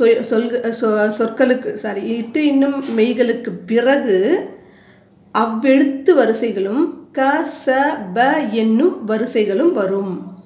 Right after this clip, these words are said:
அடுத்தது தனிச்சொல்லாய் வரும் எழுத்துக்கள். தனிச்சொல்லாய் என்னென்ன எழுத்துக்கள் வருது அப்படின்னு பார்த்தோம்னா, ஆயுத எழுத்து சொல்லின் இடையில் மட்டும் வரும்.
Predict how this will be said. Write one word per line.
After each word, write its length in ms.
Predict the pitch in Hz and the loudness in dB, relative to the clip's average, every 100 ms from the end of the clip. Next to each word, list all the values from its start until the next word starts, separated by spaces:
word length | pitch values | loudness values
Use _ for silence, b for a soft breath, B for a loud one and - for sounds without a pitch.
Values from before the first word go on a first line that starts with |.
| B B B | B B B
அடுத்தது 560 | - 262 - 226 277 302 | 0 0 2 -2 -2 -2
தனிச்சொல்லாய் 800 | 240 247 320 - 254 226 226 247 | -2 2 2 0 -2 0 0 -2
வரும் 260 | 220 196 247 | -2 -2 -2
எழுத்துக்கள். 720 | 202 185 190 180 - 190 175 - | 0 0 -2 -8 -6 -4 -4 -4
தனிச்சொல்லாய் 720 | 226 269 294 294 226 226 240 240 | 0 2 2 2 0 2 2 0
என்னென்ன 340 | 208 214 214 | 0 -2 -2
எழுத்துக்கள் 480 | 190 190 185 190 196 | 0 -2 -4 -6 -4
வருது 260 | 190 185 | -4 -4
அப்படின்னு 280 | 196 180 190 | -4 -4 -4
பார்த்தோம்னா, 540 | 185 175 180 190 262 - B B B B | -6 -8 -6 -4 -4 -6 B B B B
ஆயுத 500 | 208 220 277 320 302 | 0 2 4 4 4
எழுத்து 640 | 277 202 185 - 202 277 | 4 4 2 0 -2 -2
சொல்லின் 640 | - - 233 247 277 302 196 | -2 0 2 2 0 0 -2
இடையில் 440 | 220 247 269 247 | 2 2 2 0
மட்டும் 360 | 208 185 - 214 | -4 -6 -6 -4
வரும். 300 | 180 180 | -4 -6